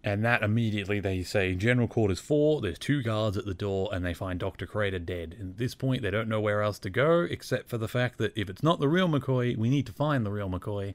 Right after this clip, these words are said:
And then we get a transition to McCoy's quarters,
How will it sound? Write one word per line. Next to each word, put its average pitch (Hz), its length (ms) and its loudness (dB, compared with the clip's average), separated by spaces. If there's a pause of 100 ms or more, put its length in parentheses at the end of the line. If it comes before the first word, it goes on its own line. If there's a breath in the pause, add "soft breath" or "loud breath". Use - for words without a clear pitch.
(120)
And 127 120 -2
then 185 120 2
we 160 80 0
get 143 120 2
a 127 60 2
transition 113 640 -2
to 92 300 -8
McCoy's 95 440 -6
quarters, 180 460 2